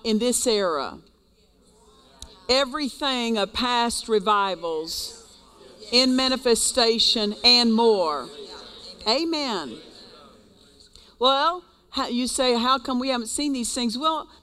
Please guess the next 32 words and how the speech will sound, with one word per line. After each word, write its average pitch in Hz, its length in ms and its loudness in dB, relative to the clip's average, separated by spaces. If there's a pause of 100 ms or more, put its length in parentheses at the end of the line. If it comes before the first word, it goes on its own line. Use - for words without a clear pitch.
maybe 339 280 -2
we 302 200 -4
just 294 260 -4
need 262 280 -2
to 240 340 -2
expect - 560 -4
these 170 320 -8
things - 580 -12 (320)
and 262 180 2
be 277 220 0
open 277 540 -2
to 226 180 -4
these 185 360 -6
things 151 440 -8 (260)
and 262 140 2
be 269 140 0
sober 339 640 0
about 220 400 0
these 196 320 -4
things 202 320 -2
and 220 100 0
be 214 100 -4
safe 381 560 0
with 220 220 -2
these 170 320 -4
things 185 380 -4
and 202 80 -2
not 208 180 0
unbalanced 240 760 0
in 196 140 -4
these 170 320 -6
things, 190 380 -4